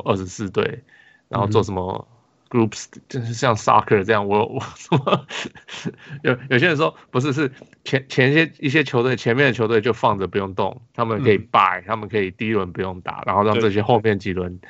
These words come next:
Speaker 1: 后面几个，可能五，五，五六七八九，他们，或者是七八九十，我也，就每个人都讲不一样，就他们去拼，拼最后几个种子这样子，然后再去
Speaker 2: 嗯哼。
Speaker 1: 对到前面，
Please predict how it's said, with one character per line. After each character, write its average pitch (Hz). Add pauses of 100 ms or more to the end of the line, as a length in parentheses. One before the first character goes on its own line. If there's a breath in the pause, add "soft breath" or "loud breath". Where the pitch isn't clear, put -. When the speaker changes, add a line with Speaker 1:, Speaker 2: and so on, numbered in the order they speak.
(140 soft breath)
Speaker 1:
后 131
面 120
几 110
个， 110 (200)
可 95
能 98 (160)
五， 123
五， 123
五 110
六 120
七 117
八 101
九， 95
他 104
们， 98 (300)
或 120
者 110
是 104
七 110
八 104
九 110
十， - (160)
我 117
也， 104 (160)
就 185
每 135
个 107
人 120
都 139
讲 104
不 117
一 113
样， 107 (360 loud breath)
就 127
他 131
们 107
去 117
拼， 107
拼 110
最 113
后 113
几 92
个 92
种 92
子 101
这 127
样 95
子， -
然 92
后 92
再 95
去 107
Speaker 2:
嗯 107
哼。 - (320)
Speaker 1:
对 104
到 101
前 95
面， 95